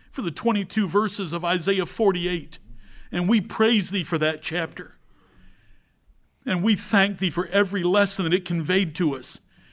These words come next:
We thank thee for every ounce of conviction that we brought from it.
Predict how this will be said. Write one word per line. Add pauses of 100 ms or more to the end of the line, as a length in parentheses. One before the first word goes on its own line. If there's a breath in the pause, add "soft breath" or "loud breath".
(140 soft breath)
We
thank
thee
for
every
ounce
of
conviction (880 soft breath)
that
we
brought
from
it.